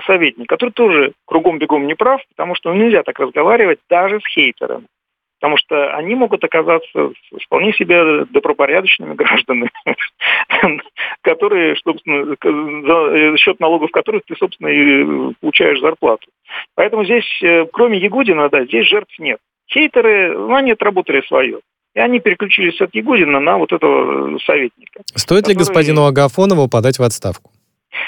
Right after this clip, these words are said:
Speaker 1: Ну, нет, я думаю, что достаточно просто выговора, что надо уч-, уметь пользоваться соцсетями и не реагировать на высказывания хейтеров.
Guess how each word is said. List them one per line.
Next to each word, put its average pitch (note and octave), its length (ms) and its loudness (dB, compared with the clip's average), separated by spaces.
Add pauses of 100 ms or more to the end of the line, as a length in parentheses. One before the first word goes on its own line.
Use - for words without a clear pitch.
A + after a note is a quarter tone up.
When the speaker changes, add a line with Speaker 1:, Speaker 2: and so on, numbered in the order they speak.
(180)
Speaker 1:
Ну, B3 460 2
нет, G3+ 360 0
я A#3+ 140 2
думаю, G#3 280 2
что F#3 360 2
достаточно F3 560 -2
просто F3+ 260 -6
выговора, B2+ 420 2
что - 160 -6
надо E3+ 280 2
уч-, F3+ 360 -6
уметь A#3+ 300 0
пользоваться F#3+ 560 0
соцсетями F#3+ 540 0
и - 20 -4
не G3+ 180 2
реагировать F#3+ 680 0 (380)
на D3+ 320 2
высказывания F3 500 -2
хейтеров. - 480 -2